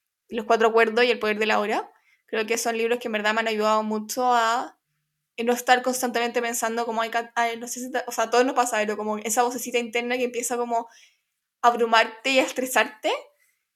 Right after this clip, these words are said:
como no escucharla tanto, sino que escucharte como a tu ser más interno.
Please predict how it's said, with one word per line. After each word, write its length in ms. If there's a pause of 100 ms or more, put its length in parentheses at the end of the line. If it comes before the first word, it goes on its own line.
como 260
no 80
escucharla 520
tanto, 300
sino 240
que 80
escucharte 480
como 420 (100)
a 140
tu 220
ser 300
más 260
interno. 640